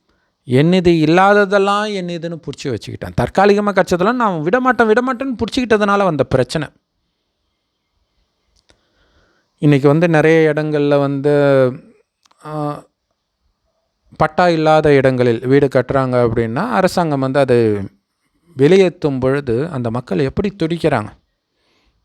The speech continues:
இல்லையா? அப்ப அது, அது ஒரு வீடு, அவ்வளவுதான். ஆனா, அதுக்கு பின்னாடி அவங்க உழைப்பு இருக்கு, அதெல்லாம் ஓகே.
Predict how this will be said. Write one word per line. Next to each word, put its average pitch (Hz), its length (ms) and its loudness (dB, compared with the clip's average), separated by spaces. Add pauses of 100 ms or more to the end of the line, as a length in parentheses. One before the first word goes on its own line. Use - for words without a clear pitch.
(160)
இல்லையா? 117 420 0 (1600)
அப்ப 190 280 0
அது, 196 200 2
அது 180 180 4
ஒரு 208 180 4
வீடு, 202 340 -4
அவ்வளவுதான். 135 480 -2 (800)
ஆனா, 147 220 -2
அதுக்கு 139 300 0
பின்னாடி 160 180 2
அவங்க 151 240 4
உழைப்பு 156 360 2
இருக்கு, 156 200 0
அதெல்லாம் 170 320 0
ஓகே. 165 440 -6